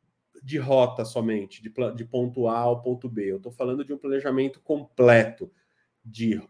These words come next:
cálculo, é, de, de mapeamento de rota, de desenho de pontos de parada,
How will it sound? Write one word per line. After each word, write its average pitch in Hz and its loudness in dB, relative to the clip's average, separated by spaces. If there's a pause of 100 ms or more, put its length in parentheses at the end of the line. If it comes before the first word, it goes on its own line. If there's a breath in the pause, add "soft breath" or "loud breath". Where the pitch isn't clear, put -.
cálculo, 139 4
é, 113 4
de, 110 -6 (140)
de 117 0
mapeamento 135 0
de 113 -8
rota, 131 2 (340 loud breath)
de 135 0
desenho 139 2
de 127 -6
pontos 117 -6
de 113 -12
parada, 117 -2